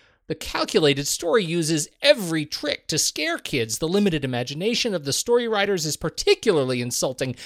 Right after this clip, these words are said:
Is everything just about good and evil and the fight for survival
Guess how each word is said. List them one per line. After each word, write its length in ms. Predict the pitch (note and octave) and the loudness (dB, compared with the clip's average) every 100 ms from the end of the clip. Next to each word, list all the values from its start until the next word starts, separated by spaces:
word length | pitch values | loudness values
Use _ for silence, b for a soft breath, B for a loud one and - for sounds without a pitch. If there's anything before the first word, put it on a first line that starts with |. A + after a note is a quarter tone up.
| B | B
Is 220 | - B3 - | 0 0 2
everything 560 | - C#4 C#4+ C4+ C#4 C4+ | 4 4 2 -2 -2 -2
just 220 | C4 - | -4 -2
about 240 | A#3+ A#3 | -2 0
good 240 | F#3 A3+ B3 | 8 10 10
and 220 | G3+ G#3 | 2 -2
evil 400 | A3 A3+ B3 C4 | -2 0 2 2
and 180 | - G3 | 2 -2
the 80 | F#3+ | -2
fight 280 | - A3+ B3 | -4 -6 -2
for 160 | G#3 | -2
survival 640 | - F#3 E3 G3+ A3+ C#4 | 0 0 2 2 2 0